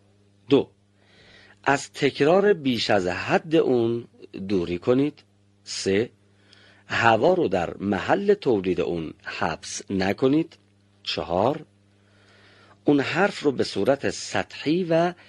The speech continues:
روان تلفظ کنید. پنج، هنگام تولید آن تارهای صوتی رو به ارتعاش در بیارید.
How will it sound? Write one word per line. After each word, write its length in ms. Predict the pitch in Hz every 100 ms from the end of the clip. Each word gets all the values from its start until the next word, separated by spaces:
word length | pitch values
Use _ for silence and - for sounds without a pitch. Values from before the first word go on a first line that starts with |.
| _
روان 760 | - 85 90 85 98 131 156 156
تلفظ 540 | - 131 131 - 135 -
کنید. 360 | 135 123 127 - _ _ _ _ _ -
پنج، 560 | 101 92 98 131 143 156 _ _ _ _ _ _ _ - - -
هنگام 720 | 156 151 139 196 165 104 82
تولید 520 | - 113 95 90 85
آن 380 | 80 107 147 170 _ _ _ _
تارهای 880 | - 196 92 80 90 120 92 87 80
صوتی 520 | - 98 82 78 107
رو 120 | 92
به 140 | 82 -
ارتعاش 540 | 87 - 85 98 123
در 220 | - 131
بیارید. 420 | 127 131 131 139